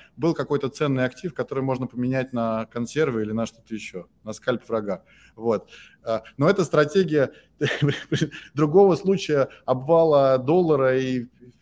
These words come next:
американской финансовой системы я не предвижу в ближайшее десятилетие вот никаким,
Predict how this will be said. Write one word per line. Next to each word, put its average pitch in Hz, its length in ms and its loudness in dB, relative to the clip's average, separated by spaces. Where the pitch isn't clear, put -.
американской 147 600 -2
финансовой 139 440 -4
системы 165 480 0
я 139 240 2
не 131 240 -6
предвижу 131 500 -2
в 107 40 -6
ближайшее 113 760 -4
десятилетие 117 680 -6
вот 107 180 -6
никаким, 117 520 -6